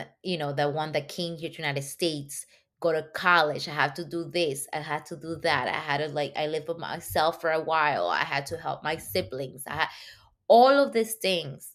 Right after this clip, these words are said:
that I thought, "Okay, I have to do, do, do, do, do, do." And if I didn't do it, it, it was a failure, but it wasn't. Like, who told me that? Who told us that by not accomplishing something that we thought that we needed to accomplish was a failure?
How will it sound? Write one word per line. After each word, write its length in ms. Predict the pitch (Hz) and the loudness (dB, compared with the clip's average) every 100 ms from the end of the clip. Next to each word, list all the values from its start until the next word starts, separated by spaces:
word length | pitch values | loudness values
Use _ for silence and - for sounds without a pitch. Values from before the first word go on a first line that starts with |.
| _ | _
that 160 | 175 160 | -4 0
I 120 | 160 170 | 0 2
thought, 300 | 175 139 - | 2 2 2
"Okay, 260 | 170 135 - | -4 -4 -6
I 60 | |
have 140 | 156 151 | -6 -6
to 80 | 147 | -10
do, 160 | 160 | -14
do, 120 | 147 151 | -12 -12
do, 100 | 147 | -10
do, 140 | 147 | -8
do, 120 | 143 | -8
do." 480 | 143 226 214 160 143 - | -2 2 2 2 -4 -6
And 120 | 180 | -4
if 120 | 165 | -4
I 80 | 160 | -4
didn't 340 | 175 175 165 139 | -2 -2 -2 -2
do 260 | 240 269 | -2 2
it, 320 | 196 156 160 - _ _ _ _ _ _ | 4 4 0 -6 _ _ _ _ _ _
it, 280 | - 156 - | 0 2 2
it 140 | - 175 | 2 0
was 140 | 170 | 0
a 40 | 156 | -6
failure, 540 | - 160 139 - - _ | 0 0 0 -6 -12 _
but 100 | 190 | 2
it 220 | 175 143 | 2 2
wasn't. 500 | 170 190 - - - - _ _ _ _ _ _ - 175 | 2 2 2 -6 -14 -20 _ _ _ _ _ _ -6 2
Like, 180 | 175 | 2
who 280 | - 262 262 | 2 -6 -6
told 260 | - 190 196 | 2 2 2
me 160 | 151 - | -4 -4
that? 200 | 73 - - | -6 -6 -8
Who 160 | 330 | -8
told 360 | - - 220 190 | -6 2 4 4
us 160 | 143 - | 0 -2
that 240 | 55 - - - - - | -4 -4 -10 -20 -8 2
by 120 | 180 | 4
not 240 | 175 190 | 6 2
accomplishing 520 | - 175 175 175 175 | 2 0 0 -4 -10
something 400 | 151 175 175 170 160 | -4 -4 -4 -6 -2
that 140 | 151 | -2
we 120 | 156 - | -4 -4
thought 220 | 165 170 170 | 2 2 4
that 140 | 151 | 0
we 180 | 147 - - | -2 -12 -14
needed 340 | 156 170 175 | -6 0 0
to 80 | 170 | -2
accomplish 680 | - - 147 156 226 277 - | -10 -6 -6 -4 -2 -2 -4
was 180 | 170 170 | -6 -4
a 60 | 175 | -4
failure? 540 | - 117 - - - | -2 -4 -4 -10 -12